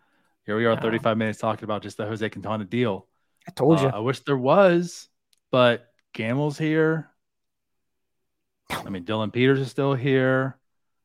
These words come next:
Speaker 1: Chase DeYoung
Speaker 2: More
Speaker 1: still
Speaker 2: career
Speaker 1: here.
Speaker 2: at bats. Malcolm Munoz or Josh Van Meter. Van Meter,
Speaker 1: Well, Josh
Speaker 2: easy.
Speaker 1: Van Meter.
Speaker 2: He's n-, Josh Van Meter is gonna be here when Nunez is coming up.
Speaker 1: He's in the lineup tonight again. Going back to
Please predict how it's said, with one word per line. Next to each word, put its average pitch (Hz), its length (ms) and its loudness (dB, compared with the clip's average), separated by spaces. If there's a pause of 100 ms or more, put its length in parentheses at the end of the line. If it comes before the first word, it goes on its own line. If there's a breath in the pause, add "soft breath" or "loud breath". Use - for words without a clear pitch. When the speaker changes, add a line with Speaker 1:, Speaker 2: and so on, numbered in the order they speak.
(1040)
Speaker 1:
Chase 110 280 -8
DeYoung 117 380 -4
Speaker 2:
More 143 100 6
Speaker 1:
still 123 100 4
Speaker 2:
career 151 280 10
Speaker 1:
here. 117 100 0
Speaker 2:
at 147 40 6
bats. 147 420 6 (500)
Malcolm 135 280 2
Munoz 139 340 0
or 127 40 -4
Josh 131 240 4
Van 127 240 2
Meter. 117 280 -2 (180)
Van 120 340 0
Meter, 107 140 -4
Speaker 1:
Well, 110 80 -2 (160)
Josh 117 40 -2
Speaker 2:
easy. 113 80 -4
Speaker 1:
Van 123 140 0
Meter. 110 100 -4
Speaker 2:
He's 120 180 -4
n-, - 760 -14
Josh 185 220 4
Van 147 180 4
Meter 120 120 -2
is 113 80 -8
gonna 120 140 -6
be 117 120 -2
here 117 140 -2
when 113 240 -2
Nunez 113 420 -4
is 110 120 -10
coming 95 280 -8
up. 98 220 -8 (1160)
Speaker 1:
He's 151 560 -6
in 139 140 -4
the 143 100 -2
lineup 135 360 -4 (260)
tonight 120 440 -8 (240)
again. 113 440 -8 (220)
Going 127 260 2
back 120 280 4
to 117 440 0